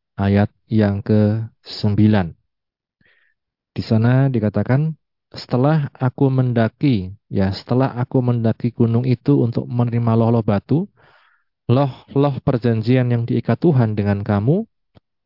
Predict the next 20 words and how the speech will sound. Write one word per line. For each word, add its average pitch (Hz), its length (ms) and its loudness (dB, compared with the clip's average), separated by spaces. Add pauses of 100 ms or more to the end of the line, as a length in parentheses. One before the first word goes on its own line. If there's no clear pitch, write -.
(180)
maka 113 320 0
aku 120 160 -2
tinggal 113 320 0
empat 110 400 -4
puluh 117 320 2
hari, 110 320 2
empat 110 240 -2
puluh 107 400 0
malam 113 480 -2
lamanya 107 400 -2
di 101 80 -6
gunung 101 320 -2
itu, 156 400 0 (720)
roti 147 640 -2 (160)
tidak 110 320 0
kumakan 110 640 -2
dan 98 240 -4
air 104 640 0
tidak 110 640 -2
kuminum." 101 720 -2